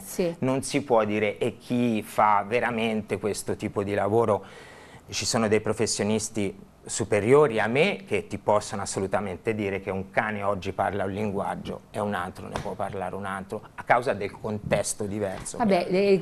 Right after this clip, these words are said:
Speaker 1: come si dice, no? Tutto quello che ci circonda ci trasforma e ci
Speaker 2: Esatto.
Speaker 1: cambia,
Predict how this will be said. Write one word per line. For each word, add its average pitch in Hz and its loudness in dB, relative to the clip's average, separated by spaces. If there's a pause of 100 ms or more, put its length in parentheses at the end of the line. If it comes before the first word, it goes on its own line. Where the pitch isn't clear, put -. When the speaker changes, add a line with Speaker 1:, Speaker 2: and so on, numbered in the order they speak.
(120)
Speaker 1:
come 220 4
si 220 4
dice, 202 6
no? 214 6
Tutto 220 4
quello 233 4
che 214 2
ci 226 2
circonda 254 4
ci 196 2
trasforma 240 4
e 190 2
ci - -2
Speaker 2:
Esatto. 220 2
Speaker 1:
cambia, 277 6